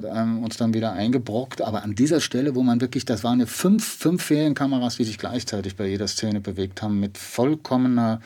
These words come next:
Selbstverständlichkeit. Und, und was die dann teilweise im Einzelnen, was da dann noch irgendwie ästhetisch passiert ist, war wirklich gewaltig. Eben weil die so unperfekt war, weil die so eine,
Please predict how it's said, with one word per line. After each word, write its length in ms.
Selbstverständlichkeit. 1160
Und, 320
und 180
was 260
die 120
dann 220
teilweise 460
im 180
Einzelnen, 640
was 180
da 200
dann 160
noch 160
irgendwie 320
ästhetisch 460
passiert 380
ist, 160
war 160
wirklich 300
gewaltig. 580
Eben 240
weil 220
die 180
so 140
unperfekt 680
war, 120
weil 120
die 100
so 140
eine, 200